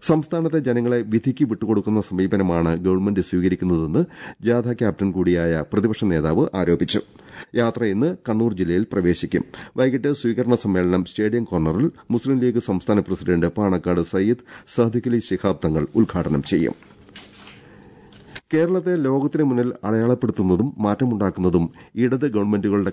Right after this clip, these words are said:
കാഴ്ചപ്പാടും വികസന നേട്ടങ്ങളുമാണെന്ന് സി പി ഐ എം സംസ്ഥാന സെക്രട്ടറി എം വി ഗോവിന്ദൻ പറഞ്ഞു. എൽ ഡി എഫിന്റെ വികസന മുന്നേറ്റ ജാഥയ്ക്ക്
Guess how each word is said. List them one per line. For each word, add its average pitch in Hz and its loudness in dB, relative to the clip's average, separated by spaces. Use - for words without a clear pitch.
കാഴ്ചപ്പാടും 98 0
വികസന 110 0
നേട്ടങ്ങളുമാണെന്ന് 87 0
സി 131 2
പി 135 0
ഐ 135 0
എം 131 0
സംസ്ഥാന 104 -2
സെക്രട്ടറി 85 0
എം 107 0
വി 117 2
ഗോവിന്ദൻ 85 0
പറഞ്ഞു. 76 -2
എൽ 113 -2
ഡി 113 0
എഫിന്റെ 107 -2
വികസന 110 0
മുന്നേറ്റ 101 0
ജാഥയ്ക്ക് 87 0